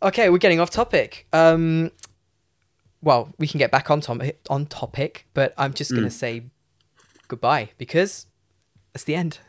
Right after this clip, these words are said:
Speaker 1: <laughs> Oh man, I'm so, I'm so bad at ending the podcast. <laughs> Dan, Dan, you, uh, you've been a star today. You were really, really,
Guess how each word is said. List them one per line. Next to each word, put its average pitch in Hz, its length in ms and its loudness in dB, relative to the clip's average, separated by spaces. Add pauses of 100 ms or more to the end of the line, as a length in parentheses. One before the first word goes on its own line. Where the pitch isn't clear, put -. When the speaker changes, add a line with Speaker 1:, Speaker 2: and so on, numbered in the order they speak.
(140)
Speaker 1:
<laughs> - 280 -2
Oh 175 160 -4
man, 135 160 -12
I'm 123 140 -12
so, 185 280 2 (300)
I'm 165 60 -2
so 190 160 4
bad 143 200 4
at 120 80 4
ending 123 220 -2
the 110 60 -4
podcast. 113 640 -6
<laughs> - 40 -20 (2000)
Dan, 156 280 2 (140)
Dan, 160 280 2 (100)
you, 208 320 2
uh, 147 240 6
you've 185 200 -2
been 185 120 0
a 147 40 0 (140)
star 220 240 8
today. 127 240 0
You 147 180 0
were 147 160 0
really, 180 420 0
really, 156 420 -2